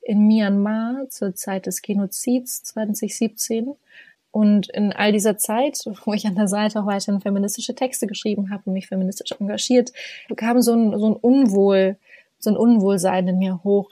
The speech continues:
ähm, in den Kontexten, in denen ich arbeitete. So ein ganz konkretes Beispiel, wir stehen irgendwie zwanzig siebzehn, Genozid in, in Myanmar und wir stehen im, im Garten im Dezember zur Weihnachtsfeier, es ist da ganz heiß in Myanmar,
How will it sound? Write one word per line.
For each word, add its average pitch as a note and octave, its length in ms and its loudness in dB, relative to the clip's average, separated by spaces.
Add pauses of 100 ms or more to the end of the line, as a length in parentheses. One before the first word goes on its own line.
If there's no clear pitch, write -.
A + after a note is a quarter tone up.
ähm, F#3+ 220 -4
in F#3+ 120 -2
den F#3+ 100 0
Kontexten, G3 500 -4
in F#3 40 2
denen F#3 120 0
ich - 180 -10
arbeitete. G3 720 -6
So - 140 -4
ein A3+ 100 2
ganz A3 180 0
konkretes A3+ 380 -2
Beispiel, G#3+ 320 -2
wir G3+ 80 0
stehen G3+ 260 0
irgendwie F#3+ 400 -2
zwanzig G3 420 -2
siebzehn, G#3 800 0 (300)
Genozid G#3 640 -2
in, G3 180 0
in F#3+ 160 -2
Myanmar F#3+ 540 -2
und F#3 100 -4
wir F#3+ 80 -8
stehen F#3 480 -6 (420)
im, F#3+ 240 -2
im F#3+ 200 0
Garten G3+ 500 -2
im F3+ 240 -4
Dezember G3+ 560 -2
zur F#3 140 -4
Weihnachtsfeier, F#3+ 500 -2
es F#3+ 140 -6
ist - 180 -12
da - 80 -8
ganz F#3+ 340 -10
heiß A3+ 260 -4
in G3+ 80 0
Myanmar, F#3+ 420 -2